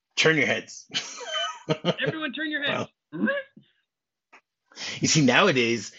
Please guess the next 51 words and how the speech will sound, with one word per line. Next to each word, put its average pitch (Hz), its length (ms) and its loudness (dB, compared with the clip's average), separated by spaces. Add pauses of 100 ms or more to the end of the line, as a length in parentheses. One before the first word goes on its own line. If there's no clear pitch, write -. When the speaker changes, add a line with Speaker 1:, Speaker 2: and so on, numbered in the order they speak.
(300)
Speaker 1:
uh, 110 320 -2
if, 117 240 -4
you 127 180 -2
know, 113 100 0
movies 131 300 0
that, 113 280 -4
that 107 120 2
are 107 60 -2
using, 123 540 -2
uh, 104 480 0 (140)
C 156 240 0
G 123 140 2
I 127 200 2
and 113 160 0
special 127 300 0
effects 113 300 -2
and 110 80 -10
stuff 117 180 -10
like 123 160 -2
that, 156 200 0 (240)
they're, 143 140 4
you 127 360 -8
know, 123 100 2
they're 120 140 2
gonna 139 140 2
be 135 100 0
directing 123 420 0
people 131 360 -2
in 117 140 -6
front 131 160 -2
of 110 80 -4
a 101 40 -4
green 151 280 0
screen 123 360 -2
and 117 160 -6
say, 120 160 0
"Okay, 120 380 0 (220)
now 143 360 2
turn 135 240 0
your 123 120 0
heads." - 280 -6 (260)
But 110 120 2
here, 165 460 2
there's 113 340 -2
actually 127 420 -2
something 107 520 -4
there, 104 460 0 (420)
and 113 160 -4
they 107 80 0
do 95 160 -4
that. - 200 -14